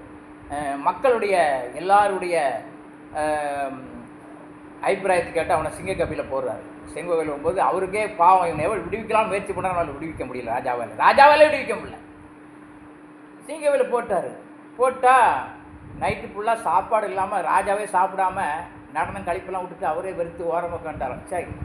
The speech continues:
ஒரு பிரியமான, கடவுளுக்கு பிரியமானவன் நடக்க போறதெல்லாம் சொல்ற ராஜா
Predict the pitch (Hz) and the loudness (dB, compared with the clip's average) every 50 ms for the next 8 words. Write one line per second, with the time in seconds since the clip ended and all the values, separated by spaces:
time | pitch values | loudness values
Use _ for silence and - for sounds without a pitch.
0 | - - - - - - - - - - - 160 160 185 185 190 190 190 190 185 | -12 -12 -12 -14 -12 -10 -8 -8 -8 -8 -10 -8 -6 -4 -2 0 0 0 0 0
1 | 151 151 147 170 180 180 165 - 170 165 180 180 175 175 170 175 170 180 180 185 | -2 0 0 0 0 0 -2 -6 -6 -4 -4 0 0 2 2 2 0 0 -2 -4
2 | - - - - - - - - - - - - - - 131 151 175 - - 185 | -6 -8 -8 -10 -10 -12 -12 -12 -12 -12 -12 -12 -2 0 2 2 2 0 0 2
3 | 185 180 180 180 185 190 180 180 170 170 170 175 160 143 143 156 156 151 165 165 | 2 2 4 2 2 2 4 4 4 4 4 4 4 6 6 4 4 4 2 0